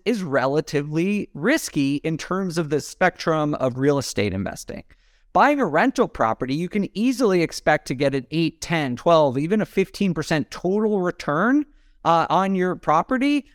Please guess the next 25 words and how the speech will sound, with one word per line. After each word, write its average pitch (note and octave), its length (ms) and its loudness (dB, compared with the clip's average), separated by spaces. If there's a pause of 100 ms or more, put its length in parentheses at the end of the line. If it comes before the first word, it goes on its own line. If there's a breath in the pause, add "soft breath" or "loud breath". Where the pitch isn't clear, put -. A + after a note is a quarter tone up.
(120)
with F#3+ 160 2
relatively F3+ 760 0
low C#3+ 200 2
risk. - 420 -2
So D3+ 360 2
I F3+ 200 4
think G3 200 2
that C#3+ 200 4
is C#3 120 -4
a D3+ 60 2
great C3+ 560 0
rate C#3 180 0
of B2 120 -2
return B2+ 340 -2
that A#2+ 120 -2
you A2+ 100 -2
should G2+ 200 -4
target. F#3+ 440 0
Some F#3+ 260 2
of F3+ 60 0
that E3+ 200 2
could C3+ 120 -4
be C3+ 80 -4
cash D#3 360 0
flow. F3+ 280 0